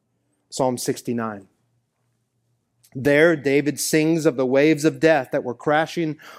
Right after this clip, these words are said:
over his soul, his throat parched from crying out to God. And perhaps you notice, as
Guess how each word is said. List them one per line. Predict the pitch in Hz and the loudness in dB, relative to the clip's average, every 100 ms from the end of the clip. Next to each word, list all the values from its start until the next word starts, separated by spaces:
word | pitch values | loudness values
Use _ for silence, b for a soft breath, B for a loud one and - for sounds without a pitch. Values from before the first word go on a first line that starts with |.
| B | B
over | 156 156 160 | 4 4 4
his | 160 151 | 2 0
soul, | - 147 127 107 - b b | 2 2 2 -2 -8 b b
his | 170 165 - | 2 2 0
throat | 165 180 156 - - | 4 4 4 0 -6
parched | - 175 143 - - | 2 2 2 -6 -16
from | - - 147 | -8 -2 -2
crying | - 175 165 156 | 0 0 2 0
out | 151 - - | -2 -4 -6
to | 131 | 0
God. | 147 147 127 110 _ b b b b b b b b _ _ _ _ _ - - | 2 2 2 -2 _ b b b b b b b b _ _ _ _ _ -20 -14
And | 131 | -4
perhaps | 143 156 160 | 2 2 2
you | 160 | 2
notice, | 151 156 143 147 | 6 4 4 0
as | 131 - | -4 -4